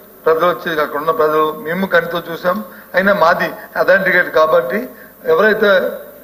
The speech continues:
ఎవరు విక్టిమ్స్ ఉన్నారో వాళ్ళకి ఏం జరిగిందో అవన్నీ కూడా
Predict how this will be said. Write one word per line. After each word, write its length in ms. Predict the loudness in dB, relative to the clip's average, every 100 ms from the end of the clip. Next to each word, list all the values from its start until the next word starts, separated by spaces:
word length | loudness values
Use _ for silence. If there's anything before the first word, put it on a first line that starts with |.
| -8 -2 2 4
ఎవరు 200 | 4 2 0 2 2 2
విక్టిమ్స్ 460 | 0 -6 -6 -6 0
ఉన్నారో 400 | 2 2 0 -4 -14 -6 0
వాళ్ళకి 300 | 2 2 0
ఏం 140 | 0
జరిగిందో 360 | 0 -2 0 0
అవన్నీ 240 | 2 -2
కూడా 280 | 0 0